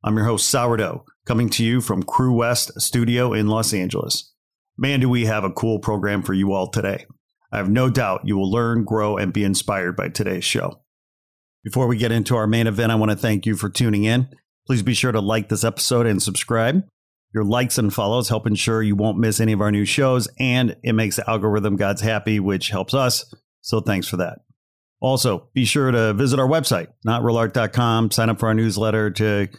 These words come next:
keep your finger on the pulse of everything we're doing here at Not Real Art for artists and art lovers. A lot of great stuff there.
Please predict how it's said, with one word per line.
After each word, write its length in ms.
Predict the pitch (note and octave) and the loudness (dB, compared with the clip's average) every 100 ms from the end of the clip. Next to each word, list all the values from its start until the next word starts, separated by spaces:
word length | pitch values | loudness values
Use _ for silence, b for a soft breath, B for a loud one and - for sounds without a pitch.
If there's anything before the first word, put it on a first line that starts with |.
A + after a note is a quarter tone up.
| _ _ _ | _ _ _
keep 160 | C3+ B2+ | -4 -4
your 80 | |
finger 240 | G#2 B2 A2+ | -2 0 2
on 80 | G#2+ | 0
the 60 | |
pulse 280 | F#2 A#2 G#2 | 0 -2 0
of 80 | A#2 | 2
everything 360 | A2 G#2+ A2+ | 2 2 2
we're 80 | G#2 | 0
doing 320 | G2+ A2+ A2+ | 0 0 2
here 120 | G#2+ G#2+ | 0 0
at 60 | |
Not 180 | A2 A2 | 0 0
Real 140 | G#2+ | 0
Art 260 | G#2+ A2 G2+ | 2 0 -2
for 140 | A2 | -2
artists 300 | A2 A2+ G#2+ | 0 0 0
and 80 | A2+ | 2
art 160 | A2 G#2+ | 2 0
lovers. 400 | G#2+ G#2+ G#2 - | 0 0 -2 -6
A 320 | - _ - | -16 _ -4
lot 100 | A#2+ | -2
of 60 | A#2 | 0
great 220 | A#2 G2 | -2 -2
stuff 320 | - A#2 - | -2 -2 -2
there. 360 | A#2+ A2 G#2+ | 0 2 0